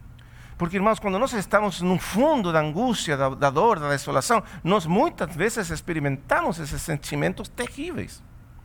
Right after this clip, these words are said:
Somos humanos. E então o Senhor nos mostra que ainda nessas si-, situações horríveis, terríveis que no-, que nós passamos,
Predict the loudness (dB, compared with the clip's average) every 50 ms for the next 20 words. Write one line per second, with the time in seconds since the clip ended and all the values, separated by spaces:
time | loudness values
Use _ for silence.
0 | -20 -20 -20 -20 -16 -10 -6 -4 -4 -2 0 2 2 2 2 2 -2 -6 -10 -18
1 | -20 -20 -20 -20 -20 -20 -20 -20 -18 -8 -2 2 4 4 4 4 4 2 2 2
2 | 0 2 4 4 4 2 0 -8 -16 -10 -6 -6 -4 0 2 4 4 4 4 2
3 | 0 0 4 6 6 6 6 4 2 0 0 2 6 6 6 6 6 4 4 2
4 | 2 0 -2 -2 -2 -2 -2 0 0 0 0 -2 -4 -4 -4 -2 0 2 0 0
5 | 0 -4 -10 -16 -6 0 2 2 2 2 0 0 0 2 2 2 0 0 0 -2
6 | -2 0 0 0 0 0 -2 -2 -2 0 -2 -2 -4 -6 -8 -8 -8 -8 -10 -12
7 | -12 -6 -2 -2 -2 0 0 -2 -4 0 2 4 4 4 2 0